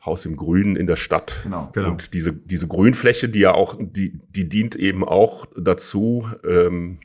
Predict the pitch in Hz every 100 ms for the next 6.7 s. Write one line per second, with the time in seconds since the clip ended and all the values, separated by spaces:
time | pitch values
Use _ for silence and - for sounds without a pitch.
0 | _ 85 82 85 87 82 80 - 80 78
1 | - 90 98 82 85 - - 82 76 -
2 | 78 - 82 78 73 92 120 - 104 110
3 | 131 - - - _ _ 80 80 85 82
4 | 82 - - 80 76 - - 78 - 78
5 | - 80 90 80 82 78 71 85 80 76
6 | 71 73 - - 67 64